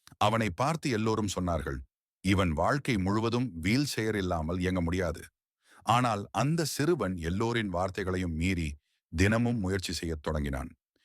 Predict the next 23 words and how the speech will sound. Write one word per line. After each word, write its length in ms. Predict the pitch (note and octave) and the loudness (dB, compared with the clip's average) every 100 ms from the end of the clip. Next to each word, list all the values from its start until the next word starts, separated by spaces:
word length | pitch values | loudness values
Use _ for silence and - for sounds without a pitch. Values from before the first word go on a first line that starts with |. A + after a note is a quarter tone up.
| _ _ - | _ _ 0
வெறும் 320 | G#2 D3 E3 | 2 4 2
இரண்டு 280 | A#2+ B2+ A#2 | 2 0 0
கைகளை 380 | G#2+ A2 G#2 E2+ | 0 0 0 -2
பயன்படுத்தி 640 | E2+ G2 G#2 F#2 G2+ G2 F2+ _ - E2+ | -2 0 0 -2 -2 -2 -4 _ -8 0
தினமும் 400 | F2+ F#2 G2 F2 | 2 2 0 -2
பயிற்சி 320 | E2 E2 D2 | -4 -4 -4
செய்தான். 380 | E2 D2 C2 - _ _ _ _ _ - | -4 -4 -6 -12 _ _ _ _ _ -2
ஒரு 160 | F2+ | 0
நாள் 260 | F#2 G#2 F2+ D#2+ - _ | 2 2 0 -4 -12 _
அவன் 260 | F2+ F#2 | 0 0
தன்னுடைய 400 | D#2+ F2 E2+ D#2+ | 0 0 0 -2
தாயிடம் 480 | D2+ E2 F2+ E2+ D2 | -2 -2 0 -2 -4
சொன்னான், 300 | D#2+ D#2 D2 - _ _ _ _ - | -6 -6 -8 -12 _ _ _ _ 0
"அம்மா, 280 | G#2 C#3+ D3+ C#3+ - _ - | 2 4 2 0 -10 _ -4
ஒரு 200 | G#2+ A#2 | 0 2
நாள் 240 | A#2+ B2 B2 | 2 2 0
நான் 220 | G#2 F#2 - | 0 0 -2
எல்லாரும் 400 | C#3 D3 D3 C3+ | 0 -2 0 0
நினைக்காத 440 | G2 A#2 B2 B2+ A#2 | 0 -2 -2 -2 0
அளவுக்கு 380 | G#2+ G#2 F#2+ G#2 | -2 -2 -4 -4
பெரிய 280 | - G#2+ C3 | -2 0 0
சாதனை 380 | - F#2+ F#2+ G2 | 0 -2 -2 -2
செய்கிறேன். 460 | F2+ E2+ D2+ C2 | -2 -2 -4 -6